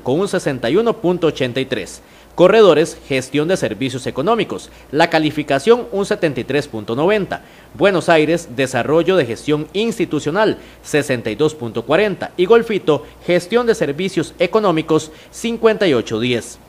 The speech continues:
Aldemar Argüello, gerente del área de desarrollo local de la Contraloría General de la República, explicó los puntos urgentes de mejora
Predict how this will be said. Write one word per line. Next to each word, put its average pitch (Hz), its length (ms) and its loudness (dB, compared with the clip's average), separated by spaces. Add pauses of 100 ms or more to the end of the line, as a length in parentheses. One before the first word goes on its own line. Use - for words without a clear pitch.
(360)
Aldemar 143 540 4
Argüello, 135 480 2
gerente 127 540 -4
del 107 160 -4
área 127 320 0
de 117 140 -4
desarrollo 113 600 -2
local 135 440 0 (300)
de 185 100 2
la 214 120 4
Contraloría 160 500 0
General 147 360 0
de 110 80 -4
la 107 120 -2
República, 143 580 -2 (220)
explicó 208 460 0
los 214 140 2
puntos 220 400 -4
urgentes 196 560 -2
de 131 100 -4
mejora 120 520 2